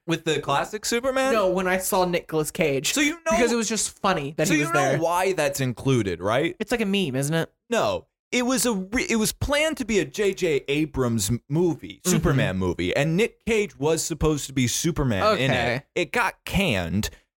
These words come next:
Speaker 1: and that's fine. So this was, it was just
Speaker 2: It was a
Speaker 1: supposed to
Speaker 2: nod.
Speaker 1: Yeah, it's a little nod, and I, I like it a lot better. One, they have Nick Cage there. Two, I love the idea of Superman battling some weird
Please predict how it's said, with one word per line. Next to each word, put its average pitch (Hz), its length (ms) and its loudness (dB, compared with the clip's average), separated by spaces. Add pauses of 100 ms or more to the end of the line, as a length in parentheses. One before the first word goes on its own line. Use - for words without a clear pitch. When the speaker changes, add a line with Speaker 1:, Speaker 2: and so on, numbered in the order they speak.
Speaker 1:
and 139 180 0
that's 143 240 -2
fine. 113 460 0
So 143 120 -4
this 180 220 0
was, 156 320 -4
it 165 120 2
was - 220 0 (120)
just 233 200 0
Speaker 2:
It 196 40 2
was 180 80 2
a - 100 4
Speaker 1:
supposed 156 60 -2
to 143 80 0
Speaker 2:
nod. 120 360 -2
Speaker 1:
Yeah, 190 140 2
it's 156 120 -6
a 202 40 -6
little 190 200 0
nod, 123 440 0
and 131 260 0 (520)
I, 78 60 -2 (220)
I 196 180 2
like 185 360 0
it 151 80 0
a 131 60 2
lot 127 240 0
better. 113 160 2
One, 165 440 -2
they 120 100 0
have 185 280 0
Nick 165 240 -2
Cage 123 420 0
there. 90 420 0 (240)
Two, 233 320 0 (160)
I 110 120 2
love 123 440 -2
the 131 140 0
idea 120 480 2
of 104 240 0
Superman 143 480 -2
battling 135 560 -2
some 104 340 -2
weird 151 380 0